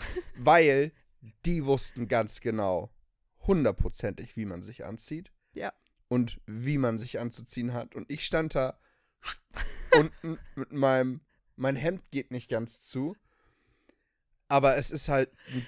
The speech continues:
Speaker 2: dunkles Hemd und das Hemd war eigentlich ganz schön.
Speaker 1: Es
Speaker 2: Aber
Speaker 1: war echt schön.
Speaker 2: also wirklich, es hat nicht gepasst. Hatte ich eine lange Hose an? Ich hatte eine lange
Speaker 1: Du hattest
Speaker 2: Hose
Speaker 1: eine
Speaker 2: an,
Speaker 1: lange
Speaker 2: ne?
Speaker 1: Hose an, auf jeden
Speaker 2: Immerhin.
Speaker 1: Fall.
Speaker 2: Aber die Schuhe.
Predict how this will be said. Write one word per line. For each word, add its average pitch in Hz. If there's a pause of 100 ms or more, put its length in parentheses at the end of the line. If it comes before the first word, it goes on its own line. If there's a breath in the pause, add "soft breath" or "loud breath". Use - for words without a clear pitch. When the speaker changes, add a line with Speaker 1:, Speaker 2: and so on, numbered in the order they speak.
Speaker 2:
dunkles 139
Hemd 123
und 120
das 110
Hemd 127
war 113
eigentlich 123
ganz 107
schön. 147 (320 soft breath)
Speaker 1:
Es -
Speaker 2:
Aber 285
Speaker 1:
war 277
echt -
schön. 214 (220)
Speaker 2:
also 120
wirklich, 107 (580)
es 117
hat 110
nicht 113
gepasst. 95
Hatte 143
ich 180
eine 175
lange 175
Hose 180
an? 180
Ich -
hatte -
eine 220
lange 202
Speaker 1:
Du 220
hattest 220
Speaker 2:
Hose 226
Speaker 1:
eine 208
Speaker 2:
an, 208
Speaker 1:
lange 196
Speaker 2:
ne? 185
Speaker 1:
Hose 190
an, 175
auf 185
jeden 175
Speaker 2:
Immerhin. 135
Speaker 1:
Fall. - (220 soft breath)
Speaker 2:
Aber 147
die 151
Schuhe. 101